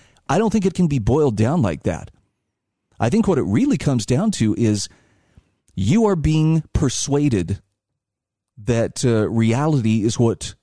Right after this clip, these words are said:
we tell you it is. And that's really dangerous. You, you and I cannot afford to be spoon-fed even good-tasting propaganda or stuff that confirms what we may already believe.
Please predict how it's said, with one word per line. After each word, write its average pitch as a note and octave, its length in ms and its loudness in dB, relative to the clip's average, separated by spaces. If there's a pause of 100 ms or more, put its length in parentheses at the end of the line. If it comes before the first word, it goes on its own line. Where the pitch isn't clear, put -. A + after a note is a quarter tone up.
(300)
we G#2+ 220 0
tell D3+ 280 0
you E2+ 360 -6
it A#2 160 0
is. - 420 -8 (1800)
And G2 80 0
that's C3 180 -2
really A#2+ 480 2
dangerous. G2+ 680 -2 (1200)
You, A2 180 -2
you C3+ 360 0
and E3+ 80 2
I D#3 140 2
cannot C#3+ 420 0
afford A2+ 400 0
to G#2+ 60 0
be G#2 120 0
spoon-fed B2+ 1040 0 (320)
even G3 340 2
good-tasting F#3 720 -2
propaganda G#2+ 560 0
or D3 140 0
stuff D3+ 280 -4
that C3+ 120 -4
confirms D#3 560 0
what B2 140 0
we C3 120 2
may B2 160 2
already C3 380 2
believe. A2 480 -2